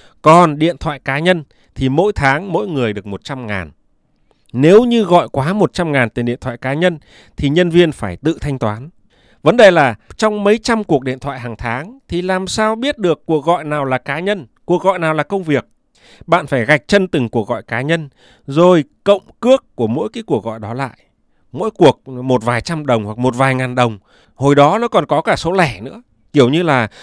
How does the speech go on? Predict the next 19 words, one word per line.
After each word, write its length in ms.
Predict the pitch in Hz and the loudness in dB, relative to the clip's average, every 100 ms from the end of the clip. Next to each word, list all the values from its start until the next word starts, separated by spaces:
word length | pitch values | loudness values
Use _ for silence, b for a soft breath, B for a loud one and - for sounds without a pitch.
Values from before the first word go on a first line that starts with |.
| B - | B -2
một 240 | 123 120 | 0 0
trăm 220 | 165 160 | -2 -2
năm 140 | 170 175 | -4 -4
mươi 100 | 170 | -4
lăm 180 | 170 | -6
phẩy 200 | 165 104 | -8 -10
sáu 280 | 87 139 170 | -8 -6 -2
đồng 380 | 220 143 117 107 | 4 4 4 -6
rồi 100 | 101 | -10
cộng 300 | - 131 117 | -6 -8 -6
với 140 | 147 | -14
tám 280 | 156 - 151 | -10 -10 -10
trăm 220 | - 175 | -12 -8
ba 120 | 175 165 | -4 -4
mươi 60 | |
lăm 160 | 170 165 | -4 -10
phẩy 200 | 131 101 | -12 -2
bảy 260 | 135 107 | 0 0
đồng. 300 | 101 107 82 | 0 -6 -8